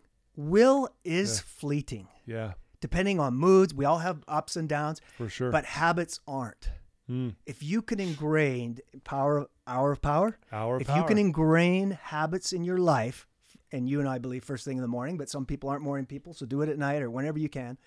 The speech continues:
Speaker 1: But if you can ingrain habits.
Speaker 2: Yeah.
Speaker 1: So if,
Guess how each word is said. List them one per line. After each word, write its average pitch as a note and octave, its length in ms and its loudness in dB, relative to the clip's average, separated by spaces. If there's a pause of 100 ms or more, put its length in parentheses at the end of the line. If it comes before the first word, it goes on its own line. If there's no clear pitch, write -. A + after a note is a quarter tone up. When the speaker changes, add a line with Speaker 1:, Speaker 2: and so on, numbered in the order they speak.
(480)
Speaker 1:
But C#3+ 100 -10
if - 80 -14
you E3+ 120 -4
can F#3 120 0
ingrain D#3 680 0
habits. - 880 -4 (200)
Speaker 2:
Yeah. G#2+ 240 -12 (300)
Speaker 1:
So E3+ 200 2
if, D3 160 0